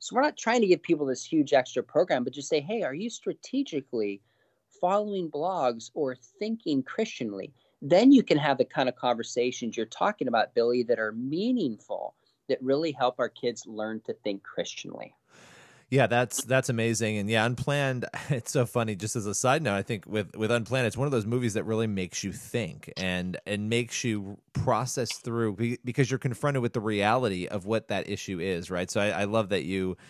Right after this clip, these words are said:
Speaker 2: took the kids to see that and had that conversation, but I think that's so, that's so true, you know, finding those conversation starters too. And that's definitely one,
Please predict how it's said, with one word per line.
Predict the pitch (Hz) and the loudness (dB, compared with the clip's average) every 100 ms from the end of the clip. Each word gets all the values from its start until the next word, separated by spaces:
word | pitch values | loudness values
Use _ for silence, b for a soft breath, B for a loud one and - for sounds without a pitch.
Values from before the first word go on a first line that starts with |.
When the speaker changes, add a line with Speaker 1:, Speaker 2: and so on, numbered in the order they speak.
| B - | B -2
Speaker 2:
took | 131 | -2
the | 104 | -2
kids | 95 110 90 | -2 -2 -2
to | 104 | -6
see | - 101 | -4 2
that | 98 | 2
and | 90 | 2
had | 92 104 | -2 -2
that | 95 - | -2 -2
conversation, | 98 90 - 120 117 | -4 -4 -4 -4 -2
but | 101 | -2
I | 107 | -2
think | 151 131 | -2 -4
that's | 113 - | -2 0
so, | 139 120 113 104 b b b - | 2 4 2 -2 b b b -2
that's | 131 - | 0 2
so | 214 175 | 2 2
true, | - 135 156 92 | 0 0 2 2
you | 101 | -2
know, | 104 | -4
finding | 135 135 143 | -2 -2 0
those | 117 - | -2 -2
conversation | 127 110 107 - 107 - 110 101 98 - | -4 -2 -4 -4 -6 -4 -4 -4 -6 -8
starters | - 104 92 87 90 - | -2 0 0 -2 -6 -2
too. | 127 101 | 0 0
And | 95 | -2
that's | 101 - | -4 -2
definitely | 113 104 104 | -4 -2 -4
one, | 92 104 101 95 | -2 -2 -2 -4